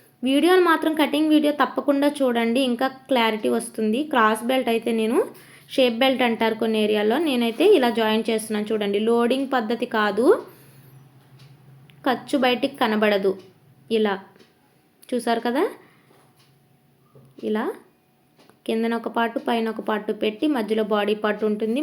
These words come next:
మొత్తం అన్ని లేయర్లు కలిపి పట్టుకొని ఇలా కుట్టి వేసుకోవాలి. చాలామంది ఇది లోడింగ్ పద్ధతిలో కుడతారండి, నేనైతే అలా కుట్టాను. ఇదిగోండి, ఇలా వస్తుంది. ఇప్పుడు పైన అణిగి ఉండేలాగా ఒక కుట్టు అనేది వేసుకుంటూ వచ్చేసేయాలి.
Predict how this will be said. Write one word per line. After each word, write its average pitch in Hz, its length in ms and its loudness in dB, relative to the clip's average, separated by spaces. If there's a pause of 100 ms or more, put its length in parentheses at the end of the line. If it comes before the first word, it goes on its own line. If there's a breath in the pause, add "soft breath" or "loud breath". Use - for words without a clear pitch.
మొత్తం 233 320 -4
అన్ని 214 240 0
లేయర్లు 214 340 0 (120)
కలిపి 214 320 -2
పట్టుకొని 226 480 -4
ఇలా 254 200 0
కుట్టి 214 300 -6
వేసుకోవాలి. 190 580 -4 (400 loud breath)
చాలామంది 233 540 2
ఇది 269 100 0 (100)
లోడింగ్ 226 380 0
పద్ధతిలో 214 480 -4
కుడతారండి, 202 640 -4 (520 loud breath)
నేనైతే 214 440 0
అలా 202 240 -2
కుట్టాను. 202 460 -6
ఇదిగోండి, 214 380 -2
ఇలా 196 180 -2
వస్తుంది. 190 480 -6 (100)
ఇప్పుడు 233 220 -6 (100)
పైన 208 240 -2 (640 soft breath)
అణిగి 208 320 -2
ఉండేలాగా 202 460 -2
ఒక 302 180 -6
కుట్టు 220 240 -6
అనేది 208 320 -2
వేసుకుంటూ 214 540 -4 (100)
వచ్చేసేయాలి. 190 520 -4